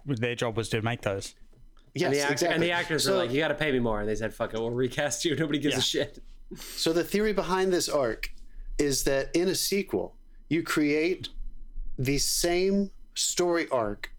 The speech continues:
Speaker 1: for your characters in the original. You just replace the characters. So your protagonist or your supporting will experience the same thing they experienced in the first one,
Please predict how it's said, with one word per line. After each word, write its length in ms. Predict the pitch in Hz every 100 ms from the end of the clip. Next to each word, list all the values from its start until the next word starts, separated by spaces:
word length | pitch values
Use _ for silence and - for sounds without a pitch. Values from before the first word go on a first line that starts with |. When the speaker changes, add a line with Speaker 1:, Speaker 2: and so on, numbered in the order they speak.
| -
Speaker 1:
for 200 | 151 147
your 120 | 147
characters 540 | 143 156 156 151 143
in 80 | 143
the 100 | 131
original. 600 | 127 120 156 151 104 87 - _ _
You 80 | 139
just 240 | 139 151 -
replace 420 | 139 - 147 147
the 60 | 131
characters. 680 | - 113 98 - - - - - _
So 300 | - 143 139
your 240 | 135 135 135
protagonist 720 | 151 143 151 156 123 175 -
or 120 | 147
your 120 | 147 135
supporting 680 | - - 151 139 110 101 -
will 200 | 139 143
experience 680 | 135 - 202 208 147 113 -
the 180 | 135 127
same 320 | 175 175 185
thing 160 | 180 151
they 120 | 131
experienced 480 | 123 - 208 170 139
in 80 | 123
the 40 |
first 360 | - 180 170 127
one, 180 | 113